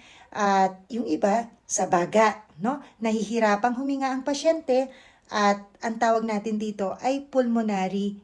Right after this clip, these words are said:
embolism. At ito ay nakakamatay.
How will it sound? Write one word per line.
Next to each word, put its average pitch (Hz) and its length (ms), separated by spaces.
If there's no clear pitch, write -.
embolism. 170 880
At - 160
ito 185 480
ay 208 400
nakakamatay. 170 1040